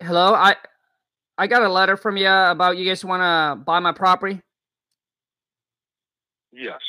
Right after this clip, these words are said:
Speaker 2: yes. Uh, may, may I ask your name?
Speaker 1: Yeah, it's Kong.
Speaker 2: Just Kong?
Speaker 1: Yep, this is Kong.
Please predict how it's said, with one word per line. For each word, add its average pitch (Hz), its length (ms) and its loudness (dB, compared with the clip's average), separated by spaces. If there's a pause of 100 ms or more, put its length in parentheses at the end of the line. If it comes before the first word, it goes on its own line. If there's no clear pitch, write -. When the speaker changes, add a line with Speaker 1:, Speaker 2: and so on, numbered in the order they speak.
Speaker 2:
yes. 107 140 -14 (2000)
Uh, 107 260 -10 (100)
may, 110 180 -14 (100)
may 113 60 -12
I 113 100 -8
ask 113 160 -8
your 110 100 -10
name? 139 200 -10 (1040)
Speaker 1:
Yeah, 196 100 0
it's 196 140 -8
Kong. 151 460 2 (2000)
Speaker 2:
Just - 240 -12
Kong? 127 240 -8 (580)
Speaker 1:
Yep, 139 180 -6
this 160 200 -6
is 175 140 -12
Kong. 160 320 0